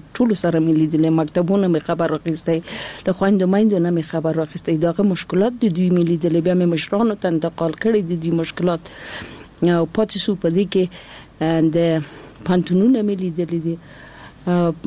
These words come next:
په ضمن د دې کې تاسې د بهر نه پوښتنه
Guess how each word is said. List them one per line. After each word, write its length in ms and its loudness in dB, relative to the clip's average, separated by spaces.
په 120 2
ضمن 360 2
د 80 0
دې 300 0
کې 120 2
تاسې 240 2
د 180 2
بهر 440 0
نه 220 2
پوښتنه 360 0